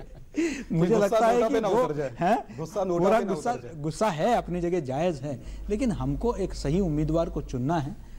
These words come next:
Speaker 2: और हमारे पास, ठीक है, एक जैसे आपने बताया चक्षु जी ने कि यंग डेमोक्रेट्स, यंग रिपब्लिकन, वहाँ पॉसिबल इसलिए क्योंकि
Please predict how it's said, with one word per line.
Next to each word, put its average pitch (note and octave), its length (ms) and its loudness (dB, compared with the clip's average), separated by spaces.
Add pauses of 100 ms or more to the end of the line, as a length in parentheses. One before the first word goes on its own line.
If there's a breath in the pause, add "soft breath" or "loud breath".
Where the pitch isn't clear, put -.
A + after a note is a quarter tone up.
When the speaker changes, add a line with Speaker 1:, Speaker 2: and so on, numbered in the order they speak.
(240 loud breath)
Speaker 2:
और D#3+ 160 2
हमारे C#3 340 0
पास, F3+ 480 0
ठीक F3+ 160 -2
है, C#3 240 -2 (180)
एक D3+ 240 0
जैसे C#3+ 400 0
आपने C#3 320 -2
बताया C#3+ 360 0
चक्षु C#3+ 320 -4
जी D3+ 120 0
ने C#3 120 2 (520 loud breath)
कि C#3+ 200 2
यंग D#3 160 2
डेमोक्रेट्स, D3 540 0
यंग D3 160 0
रिपब्लिकन, D3 580 0
वहाँ C#3+ 280 2
पॉसिबल E3 340 0
इसलिए E3+ 320 2
क्योंकि F3+ 360 0